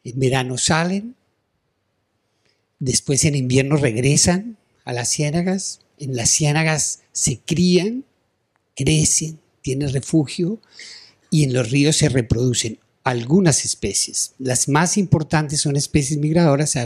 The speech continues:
obviamente hay otras especies. Pero eso es lo que hace que la cuenca sea un sistema de planicies inundables con unas pesquerías, o sea, sujetas, un, hay un recurso sujeto de uso y los pescadores están adaptados a esa realidad.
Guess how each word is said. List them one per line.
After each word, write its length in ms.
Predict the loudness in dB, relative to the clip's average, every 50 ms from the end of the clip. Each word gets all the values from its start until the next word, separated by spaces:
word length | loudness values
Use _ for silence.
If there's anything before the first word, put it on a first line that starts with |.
| -4 -4 -4
obviamente 540 | 0 2 4 4 4 2 0 -2 -2 -2 -4
hay 120 | -2 -4
otras 300 | -4 -6 -6 -8 -8 -6
especies. 600 | -6 -8 -8 -8 -10 -12 -10 -8 -8 -8 -10 -12 -16 _ -20 -18 -16 -16 -14 -14 -16 -18 -20 -20 -20 _ _ _ _ _
Pero 200 | 0 2 2 4
eso 220 | 4 4 2 2 2
es 80 | 2
lo 140 | 2 2 4
que 140 | 4 4 4
hace 420 | 4 4 2 2 0 -2 -2 -4 -10 _ _ _ _
que 100 | -2 0
la 200 | 0 0 -2 0
cuenca 440 | 2 2 2 2 2 -2 -2 -2 0
sea 320 | 0 2 2 2 2 0
un 80 | 0 -2
sistema 540 | -4 -4 -2 -2 -2 0 2 2 2 2 0
de 60 | 0
planicies 480 | 0 -2 -2 -2 -2 -2 -2 -2 -2
inundables 520 | 0 0 0 0 0 0 0 2 0 -2 -2
con 180 | -4 -6 -6 -4
unas 340 | -2 -2 0 0 -2 -2 -6 -10 -16 -18 -18 -18 -20 _ _ _ _ 0
pesquerías, 760 | 2 2 2 2 0 -2 -2 -2 0 0 0 0 0 0 0
o 20 | -2
sea, 180 | -2 0 0
sujetas, 800 | 0 0 0 -2 -4 -2 0 0 0 2 0 0 0 2 2 0
un, 160 | -2 0 0
hay 120 | 0 2 2
un 60 | 2
recurso 380 | 0 0 0 0 -2 -2 -2
sujeto 440 | -2 -4 -4 -2 -2 -2 0 0 0 0
de 120 | 0 0
uso 240 | -2 -2 0 0 0
y 60 | 0
los 180 | 0 0 -2 0
pescadores 640 | 0 0 0 0 0 -2 0 0 0 0 0 0
están 320 | 0 0 0 0 0 2 2
adaptados 640 | 2 2 2 0 0 0 0 0 2 0 0 0 -2
a 40 | -2
esa 180 | -2 -2 -4
realidad. 400 | -4 -6 -8 -8 -10 -14 -18 -20